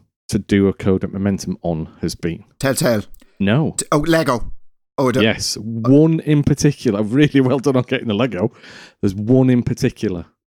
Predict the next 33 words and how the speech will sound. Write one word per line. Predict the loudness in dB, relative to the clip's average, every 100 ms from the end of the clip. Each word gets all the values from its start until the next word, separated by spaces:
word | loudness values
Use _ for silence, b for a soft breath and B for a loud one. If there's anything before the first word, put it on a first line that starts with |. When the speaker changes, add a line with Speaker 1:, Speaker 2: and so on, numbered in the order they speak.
| _
Speaker 1:
I | -10
think | -2 2 2
you | 2
might | 2 0 -4
have | -6
done | -4 -2
it. | -4 -8 _ _ -4
Speaker 2:
Yeah, | -2 -2 -2
it |
would | -2 -2
have | -2 -6
to | -4
be | -4
The | -2
Hobbit. | -2 -2 -6 -10 -20 _ -6
Speaker 1:
No, | 0 2 0 0
it's | -2 0 4
the | 4 4 0 _ _ -4
Lego | -2 -2
Star | -4 -4 -2
Wars, | 0 -2 -4
The | -6
Force | -2 -2 0
Awakens. | 2 2 -2 -8 -8 -6
Speaker 2:
Oh, | -2 0
yes, | 0 0 -2 -6 -10 -8
I | -4 -2 -4 -8 _ -6
didn't | -6 -6 -10 -14 -16 _ _ _
finish. | -6 -4 -4 -6 -8 -6
I | -6 -6 -8
didn't | -6 -2
Speaker 1:
You | -2
didn't | 0 -2